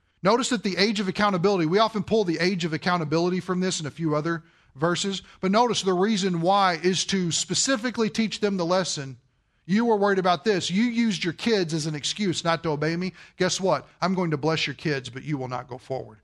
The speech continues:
is the idea. So notice, notice, here's the time in verse thirty-three. "Your sons shall be shepherds for forty years in the wilderness, and they will suffer for your unfaithfulness.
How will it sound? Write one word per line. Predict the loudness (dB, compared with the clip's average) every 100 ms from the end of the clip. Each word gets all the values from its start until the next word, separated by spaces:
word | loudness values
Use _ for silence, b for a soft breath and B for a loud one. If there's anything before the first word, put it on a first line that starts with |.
| _
is | -12 -6
the | -4
idea. | -4 -6 -6 -8 _ B B B
So | 0
notice, | 2 2 2
notice, | 0 2 2
here's | 2 0
the | -4
time | 0 2 4 2
in | 0
verse | 0 -2
thirty-three. | 0 -2 -2 -4 -4 -4 -10 _ _ B B B
"Your | 2
sons | 2 2 2 2
shall | 2 2
be | 2
shepherds | 2 2 2 0 -2
for | -2 -4
forty | -4 0 0 2
years | 0 0 2 0
in | 0
the | 0
wilderness, | 0 0 0 -2 -2 -2
and | -2 0
they | 0 0
will | 0 -2
suffer | -2 0 0 0 -2 -4
for | -2 -2
your | 0 -2 0
unfaithfulness. | -2 -2 -4 -2 -2 -4 -10 -10 -8 -10